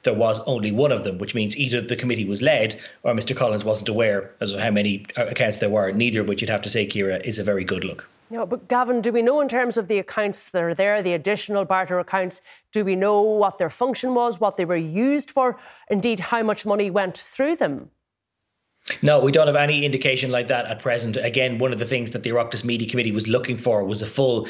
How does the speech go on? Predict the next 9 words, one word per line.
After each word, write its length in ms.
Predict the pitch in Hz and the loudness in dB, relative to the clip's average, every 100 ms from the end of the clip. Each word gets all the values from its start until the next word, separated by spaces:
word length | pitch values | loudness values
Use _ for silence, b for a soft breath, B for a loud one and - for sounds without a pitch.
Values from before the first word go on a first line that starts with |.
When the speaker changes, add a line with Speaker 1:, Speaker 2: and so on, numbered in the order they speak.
| B B - | B B 0
Speaker 1:
itemised 540 | 139 131 120 117 110 | 0 2 2 2 2
list 240 | 120 117 - | 0 0 -2
of 140 | 101 | -4
ten 260 | - 147 117 | 0 0 0
years 260 | 135 151 | -2 -2
of 100 | 139 | -4
transactions 680 | - 113 107 110 - 107 98 - | -2 -2 0 -2 -2 -4 -4 -2
out 220 | 131 117 | 0 2
of, 280 | 113 107 107 | 2 2 0